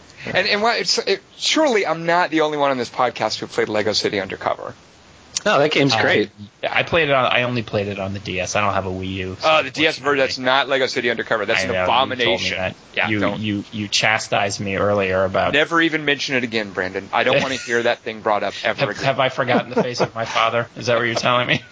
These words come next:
Speaker 1: <laughs> I want you to throw, crack that little thing in half, throw it in the trash right now.
Speaker 3: <laughs>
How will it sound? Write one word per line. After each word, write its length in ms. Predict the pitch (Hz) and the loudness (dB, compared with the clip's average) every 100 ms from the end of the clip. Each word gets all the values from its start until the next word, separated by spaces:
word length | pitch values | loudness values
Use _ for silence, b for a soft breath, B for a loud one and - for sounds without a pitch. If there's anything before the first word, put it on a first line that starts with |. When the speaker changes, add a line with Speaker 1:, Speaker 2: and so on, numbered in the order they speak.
| - | -16
Speaker 1:
<laughs> 220 | 226 - - | -16 -8 0
I 100 | 151 | 2
want 180 | 170 | 2
you 60 | 165 | 2
to 80 | 156 | 0
throw, 320 | - 143 147 127 - - | -2 -2 -2 -6 -20 -10
crack 420 | - 151 170 - | 0 2 2 0
that 180 | 160 123 | -4 -4
little 160 | 156 | -8
thing 200 | 139 156 | -4 -4
in 60 | 139 | -2
half, 300 | 131 123 120 | 0 0 0
throw 260 | - 123 120 | -2 0 0
it 40 | |
in 60 | 117 | 0
the 80 | 117 | -2
trash 360 | 113 101 - | 0 -2 -2
right 220 | 104 95 - | -2 -2 -4
now. 240 | 92 78 - - | -8 -8 -8 -6
Speaker 3:
<laughs> 100 | - | -8